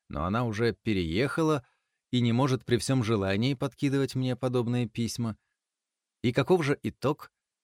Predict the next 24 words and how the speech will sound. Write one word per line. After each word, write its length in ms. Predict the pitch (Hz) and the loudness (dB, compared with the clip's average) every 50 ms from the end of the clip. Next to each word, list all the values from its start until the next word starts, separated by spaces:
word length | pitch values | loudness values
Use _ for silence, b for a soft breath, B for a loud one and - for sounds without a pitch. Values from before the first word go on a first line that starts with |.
| _ _ - | _ _ -4
Если 320 | - 107 185 175 - 175 165 | 0 2 2 2 2 2 4
бы 140 | 151 165 | 6 6
я 120 | 160 160 156 | 6 6 6
не 120 | 156 156 | 6 4
владел 480 | 151 143 156 156 139 123 131 117 104 104 | 4 4 4 4 4 4 4 4 4 4
лекарской 540 | 107 107 - - 107 110 - - 135 143 147 | 2 0 0 -2 -2 -2 0 2 2 4 4
магией, 580 | 180 208 220 214 202 214 214 214 214 202 - - | 4 4 2 2 2 4 4 4 2 0 -2 -2
я 220 | 120 120 156 185 | 0 2 2 4
бы 140 | 175 185 151 | 6 4 4
сказал, 420 | - - 147 131 113 139 156 160 | 4 2 0 2 4 4 2 2
что 240 | - - - 147 120 | 0 0 0 0 0
понятия 840 | - - 123 113 107 101 98 104 135 160 165 - - 147 143 135 | 0 0 0 0 2 0 0 0 0 -2 -2 -2 0 2 2 4
не 240 | 123 120 113 110 104 | 4 4 2 2 2
имею, 460 | 98 101 110 127 135 135 131 127 - - _ | 2 2 2 2 2 2 0 0 -2 -6 _
к 120 | - - | -16 -8
какому 520 | - - 123 107 - - 120 123 127 127 110 | -4 -4 -4 -2 0 0 0 2 2 2 0
выводу 360 | 98 101 92 95 98 104 98 | 0 0 0 -2 -2 -2 -4
прийти. 540 | - 107 107 107 101 - - - - - _ _ _ _ _ _ _ _ _ _ _ _ _ _ - | -2 -2 -2 -2 -2 -4 -6 -10 -10 -12 _ _ _ _ _ _ _ _ _ _ _ _ _ _ -2
Но 180 | 127 135 147 | 0 2 2
я 220 | 147 139 156 185 190 | 4 4 4 2 2
так 280 | - - 156 156 - | 2 0 0 0 0
это 280 | 131 127 123 - 135 135 | -2 -4 -2 -2 -2 0
не 180 | 135 123 107 107 | 0 0 0 0
оставлю. 760 | 117 120 - - - - - 82 65 64 60 58 55 - - | -2 -4 -4 -6 -10 -8 -6 -6 -6 -6 -8 -10 -14 -16 -18